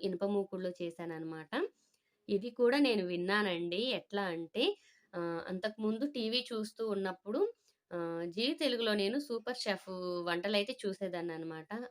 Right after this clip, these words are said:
ఆయన చెప్తూ ఉంటే విన్నాననమాట. అమ్మమ్మ వాళ్ళ ఇంటికాడ ట్రై చేస్తే నేను ఆ టేస్ట్‌ని ఇప్పటికి గూడా మర్చిపోలేనండి. ఆనియన్స్ అయితే మంచిగా ఫ్రై అయిపోయినాయి. పసుపు గూడా కలుపుకున్నాం కదా. ఇప్పుడైతే ముందుగా వాష్ చేసి పెట్టుకున్న చికెన్ వేశానండి.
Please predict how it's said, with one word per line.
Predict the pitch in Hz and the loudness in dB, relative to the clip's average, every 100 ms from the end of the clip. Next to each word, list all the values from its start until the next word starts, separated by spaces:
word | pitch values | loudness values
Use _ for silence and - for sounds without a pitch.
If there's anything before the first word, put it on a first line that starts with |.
| - | -8
ఆయన | 165 170 175 | -6 -4 -6
చెప్తూ | 175 - - 233 | -10 -12 -2 0
ఉంటే | 202 196 214 | 2 2 0
విన్నాననమాట. | 175 180 175 165 160 156 156 254 415 - _ _ _ | 0 0 -2 -2 -6 -8 -4 -2 -2 -6 _ _ _
అమ్మమ్మ | 190 196 247 247 | 0 2 2 2
వాళ్ళ | 226 208 | 4 4
ఇంటికాడ | 190 190 175 | 0 -2 -6
ట్రై | - 175 175 | -2 -2 -2
చేస్తే | 190 185 _ 202 415 - _ _ 190 | -4 -8 _ 0 0 -2 _ _ -4
నేను | 185 180 | 2 2
ఆ | 170 | 2
టేస్ట్‌ని | 190 214 214 | 2 0 -2
ఇప్పటికి | 180 - 202 185 | -4 -2 -4 2
గూడా | 196 214 | 2 4
మర్చిపోలేనండి. | 185 170 - 190 180 165 160 160 190 415 - _ _ _ | 0 -4 -6 -4 -2 -4 -6 -6 0 0 -2 _ _ _
ఆనియన్స్ | 185 190 233 226 | -2 2 2 2
అయితే | 214 202 | -2 -2
మంచిగా | 190 175 180 220 254 | -2 -2 -4 -4 -4
ఫ్రై | - 185 | -2 -2
అయిపోయినాయి. | 180 196 196 180 247 | 0 0 -2 -2 -2
పసుపు | 180 170 208 | -4 -6 -4
గూడా | 202 202 214 | 0 0 0
కలుపుకున్నాం | 185 170 - 196 190 196 | -4 -4 -4 -2 -2 -2
కదా. | 196 262 453 _ _ _ | -2 -2 -4 _ _ _
ఇప్పుడైతే | 208 214 208 202 262 | -6 2 2 4 2
ముందుగా | 214 202 220 247 | 4 4 2 2
వాష్ | 208 196 196 | 4 2 2
చేసి | 208 202 | -2 -4
పెట్టుకున్న | 190 - - 233 | -6 -8 -6 -6
చికెన్ | 226 208 220 208 | -6 -4 0 0
వేశానండి. | 170 175 170 165 170 | -2 -2 -4 -4 0